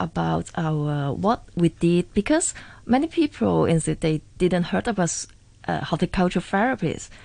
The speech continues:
and so for them maybe it's a new approach, and also, and it is maybe an innovative way to try to solve the problem of aging populations. Yeah, because we do a lot on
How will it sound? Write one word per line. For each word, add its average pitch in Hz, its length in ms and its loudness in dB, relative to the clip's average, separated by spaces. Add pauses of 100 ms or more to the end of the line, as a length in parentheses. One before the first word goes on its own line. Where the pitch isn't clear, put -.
(180)
and 170 160 2
so 175 100 -2
for 175 200 -2
them 170 260 2
maybe 160 240 0
it's - 260 -2
a 160 60 2
new 160 340 4
approach, - 600 -2 (340)
and 180 320 4
also, 208 640 0
and 196 240 2 (120)
it - 380 -2
is 285 300 0
maybe 233 280 4
an 196 260 2 (100)
innovative 262 680 0
way 175 400 2 (380)
to - 140 -2
try 208 340 0
to 233 120 -4
solve 190 440 -4
the 165 160 2
problem 170 640 0
of 156 280 -6
aging 165 440 -2
populations. 160 1160 -2 (440)
Yeah, 165 220 -2
because 175 340 0
we 185 120 0
do 185 220 -2
a - 120 -2
lot 170 420 0
on 160 360 0